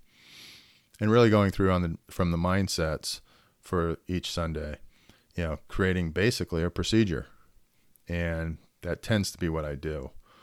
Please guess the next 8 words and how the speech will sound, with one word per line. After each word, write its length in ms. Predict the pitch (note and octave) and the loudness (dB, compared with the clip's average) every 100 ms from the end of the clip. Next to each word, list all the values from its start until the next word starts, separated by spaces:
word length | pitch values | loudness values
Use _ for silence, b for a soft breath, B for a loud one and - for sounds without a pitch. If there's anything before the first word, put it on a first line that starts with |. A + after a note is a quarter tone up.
| b b b b b b b _ | b b b b b b b _
um, 360 | - F2+ E2 D2 b - | -2 -2 -2 -8 b -2
both 260 | A2 G2 - | 4 4 4
personally 400 | G2+ F#2+ F#2 F2 | 0 0 0 0
and 240 | E2+ E2 | 0 -2
in 140 | D#2 D#2+ | -4 -4
business. 520 | E2+ D#2 D#2+ - - B B B _ _ | -4 -4 -4 -6 -8 B B B _ _
And 360 | F2 F2 E2+ E2 | -4 -2 -2 -2
so 460 | - F#2 F2 E2 | 2 4 4 2